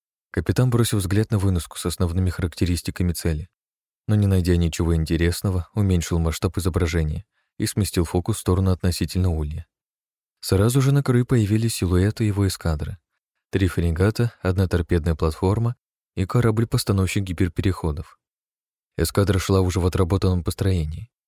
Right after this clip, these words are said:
Пирамиды, где фрегаты и платформа занимали вершины основания пирамиды,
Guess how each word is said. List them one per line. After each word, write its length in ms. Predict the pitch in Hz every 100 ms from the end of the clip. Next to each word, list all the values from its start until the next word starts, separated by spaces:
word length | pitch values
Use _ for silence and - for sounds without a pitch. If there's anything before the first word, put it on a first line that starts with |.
| _ _
Пирамиды, 480 | - 113 120 87 73
где 200 | 78 82
фрегаты 460 | 80 90 87 85 87
и 20 |
платформа 540 | - 82 - 90 87
занимали 420 | 85 87 87 87
вершины 440 | 82 87 85 98 90
основания 440 | 80 92 90 90
пирамиды, 560 | 78 87 87 87 80